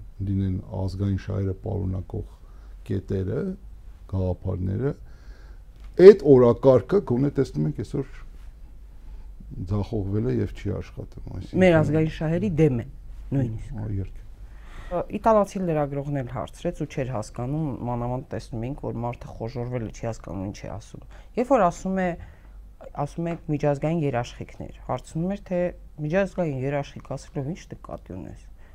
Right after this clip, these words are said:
Speaker 2: Ասեց, «Հարցը եկեք սենց ձևակերպենք, այսպես ձևակերպենք, այսպես», բայց ոչ մի բան չասեց։ Հիմա, երբ որ ասում են միջազգային երաշխիք, որպես նաև դիվանագետի եմ հարցնում,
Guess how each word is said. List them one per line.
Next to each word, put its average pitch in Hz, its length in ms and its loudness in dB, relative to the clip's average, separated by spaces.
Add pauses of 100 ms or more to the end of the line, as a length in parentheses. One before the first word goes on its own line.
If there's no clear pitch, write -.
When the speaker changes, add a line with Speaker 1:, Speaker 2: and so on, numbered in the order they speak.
Speaker 2:
Ասեց, 160 340 -8
«Հարցը - 300 -6
եկեք 139 260 -4
սենց 165 240 -8
ձևակերպենք, 139 640 -6
այսպես 156 300 -4
ձևակերպենք, 127 720 -8
այսպես», 220 260 -4
բայց 190 220 0
ոչ 185 80 -4
մի - 80 -12
բան 226 160 -6
չասեց։ - 400 -10
Հիմա, 214 180 0 (520)
երբ 302 260 0
որ 214 120 6
ասում 160 300 -2
են 151 140 0
միջազգային 135 600 -2
երաշխիք, 107 760 -6 (220)
որպես 131 360 -8
նաև 117 300 -8
դիվանագետի 117 640 -6
եմ 110 140 -10
հարցնում, 110 320 -12